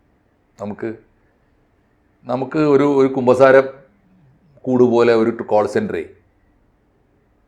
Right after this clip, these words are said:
മുഖ്യമന്ത്രി പറ-, മുഖ്യമന്ത്രിക്ക് വേണ്ടി ഉദ്യോഗസ്ഥന്മാരെടുക്കും, ഉദ്യോഗസ്ഥന്മാർ കേൾക്കും, ഉദ്യോഗസ്ഥന്മാർ മറുപടി പറയും, എന്നിട്ട് അതിനനുസരിച്ച് അനന്തര നടപടികൾ പറയും. എന്നിട്ട് നടപടി എടുത്തോ എന്ന് ഇതേ ആളെ ഇതേ നമ്പറിൽ പിന്നെ വിളിച്ച് പറയും.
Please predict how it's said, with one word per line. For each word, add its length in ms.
മുഖ്യമന്ത്രി 520
പറ-, 220
മുഖ്യമന്ത്രിക്ക് 640
വേണ്ടി 320
ഉദ്യോഗസ്ഥന്മാരെടുക്കും, 920
ഉദ്യോഗസ്ഥന്മാർ 680
കേൾക്കും, 340
ഉദ്യോഗസ്ഥന്മാർ 680
മറുപടി 340
പറയും, 220
എന്നിട്ട് 280
അതിനനുസരിച്ച് 580
അനന്തര 380
നടപടികൾ 400
പറയും. 260
എന്നിട്ട് 360
നടപടി 400
എടുത്തോ 300
എന്ന് 220
ഇതേ 180
ആളെ 180
ഇതേ 200
നമ്പറിൽ 340
പിന്നെ 200
വിളിച്ച് 280
പറയും. 220